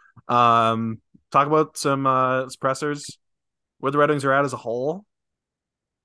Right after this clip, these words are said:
Um, some overview, some questions following the season, uh, most improved player, stuff like that. We're gonna have a little fun with this. I think this is a, although kind of the season can be look-, maybe looked at a negative light,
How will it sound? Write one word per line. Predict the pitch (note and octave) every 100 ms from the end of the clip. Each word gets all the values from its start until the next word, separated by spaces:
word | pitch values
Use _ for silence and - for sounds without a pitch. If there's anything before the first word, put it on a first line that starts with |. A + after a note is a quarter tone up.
| _ _ -
Um, | G#3 G3 A#2+ A#2 A#2 A#2+ A#2
some | - -
overview, | A#2+ A#2+ A#2 A#2+ A#2+ A#2+ B2 B2 - _ D3
some | A#2+
questions | G#2+ B2 B2+ - D3 D3 D3 - -
following | D3+ C#3+ C#3+
the | C#3+
season, | D3 D3 C#3+ D3 D3 C#3+ - _ _ _
uh, | B2+ A2+ A2 A2+ A2+
most | G#2+ A2
improved | G#2+ A2 G2+
player, | B2 B2 A#2+ A#2+
stuff | A#2 A2 G#2+
like | G#2+
that. | - B2 B2+ - _ _ _ _
We're | F3+
gonna |
have | G#3
a |
little | G#3
fun | G3+ D#3+
with | B2+
this. | G#2 - - -
I | B2
think | B2+ C3
this | B2+
is | B2+ B2+
a, | A#2+ A#2 A2+ - _ _ _ _ _ _ _ -
although | C3+ E3
kind | D#3+ D#3+ D#3+
of |
the | C#3+
season | C#3 D3 C#3+ D3 C#3+
can | -
be | C3+
look-, | A#2 - -
maybe | A2 B2+ F3+
looked | F#3+
at | G#3
a | G3
negative | G3+ G3+ G3+
light, | G3+ G3+ G#3